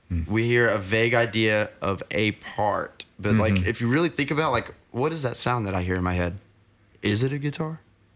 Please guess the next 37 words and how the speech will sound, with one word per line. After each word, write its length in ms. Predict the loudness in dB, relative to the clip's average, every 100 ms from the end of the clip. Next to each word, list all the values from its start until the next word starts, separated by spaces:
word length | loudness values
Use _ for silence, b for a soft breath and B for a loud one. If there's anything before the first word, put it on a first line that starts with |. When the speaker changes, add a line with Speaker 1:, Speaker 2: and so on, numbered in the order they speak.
| _ _ _ _ -2
Speaker 2:
Is 260 | 0 2 2
that 220 | -2 0
texture 420 | 0 2 2 0
thing 220 | 2 -2
that's 140 | -2 -4
floating 300 | -2 0 2
around 220 | 2 2
in 60 | 2
my 160 | 2
head, 220 | 2 0 0
like, 220 | -2 0
is 160 | 0
that 140 | 2 2
what 100 | 2
I'm 100 | 2
actually 280 | 0 0 0
hearing, 360 | 2 2 2
or 60 | 0
is 100 | 2
that 140 | 0
what 80 | 2
my 120 | 0
brain 280 | 0 0 0
is 100 | 0
just 220 | 0 -2
simplifying 680 | 0 -2 -2 -6 -2 -2 0
it 100 | 0
into? 320 | 0 -2 -6 -10 -14 _ b b
So, 240 | 0 2 4
like, 140 | 4
Speaker 1:
Mm. 120 | 4
Speaker 2:
if 160 | 4 2
it's 160 | 0 0
changing 460 | 2 2 2 0
that 180 | 0 0
much, 380 | 2 2 0 -2
then, 280 | 0 0